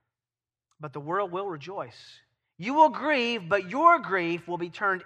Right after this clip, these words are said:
into joy. Don't miss the fact that Jesus responds to their need. He doesn't respond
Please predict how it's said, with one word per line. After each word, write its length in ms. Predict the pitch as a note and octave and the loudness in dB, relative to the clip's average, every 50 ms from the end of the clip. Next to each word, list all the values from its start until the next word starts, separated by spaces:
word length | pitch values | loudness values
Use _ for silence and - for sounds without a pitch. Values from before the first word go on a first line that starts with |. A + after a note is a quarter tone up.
| - A3+ | -8 -4
into 560 | A#3 B3 B3 B3+ B3 A#3+ - - A3+ A3 G3 | -4 -2 -2 -4 -6 -12 -12 -14 -14 -14 -12
joy. 280 | E3 E3 E3+ D#3 C#3+ | -10 -6 -6 -6 -6
Don't 360 | C#3 B2+ F3 G3 A#3 A#3+ A#3+ A3+ | -6 -2 0 0 0 0 -4 -10
miss 240 | G#3+ A3+ A#3+ - | -12 -12 -12 -10
the 120 | - - B3+ | -10 -10 -10
fact 380 | - _ D#3+ C#3+ C#3 C#3 C3 - - - - - _ | -6 _ -2 -2 -2 -4 -6 -14 -20 -20 -20 -12 _
that 120 | D#3 D#3+ | -8 -8
Jesus 460 | C#3 B2 D#3+ G3+ A3 G#3+ B3+ A#3+ - - | -8 -8 -10 -10 -10 -10 -12 -12 -12 -10
responds 640 | - - - - F3+ D#3+ D#3+ D#3+ E3+ E3+ E3 D#3+ - - | -12 -12 -8 -2 0 2 2 2 2 0 -4 -8 -8 -8
to 160 | F#3+ F#3+ F#3 | -6 -4 0
their 220 | E3 F#3 F3+ F3 | 2 2 2 2
need. 760 | F3+ F#3 G3 A3 C4+ C4+ B3 G#3 F#3+ F#3+ G3+ A3+ A#3 B3+ - - - - - - _ | 0 -4 -2 2 4 4 4 2 2 0 -2 2 2 2 2 2 -8 -20 -20 -16 _
He 140 | - G#3+ | -8 -6
doesn't 380 | F#3 D#3 G3+ A3+ A#3+ A#3+ C#4 C#4 | 6 10 10 10 10 10 4 2
respond 680 | C#4 C#4 A#3 - - A#3 G#3 F#3+ F3+ F3+ F3+ F3+ F#3 | 2 0 0 2 6 8 8 10 10 8 6 4 2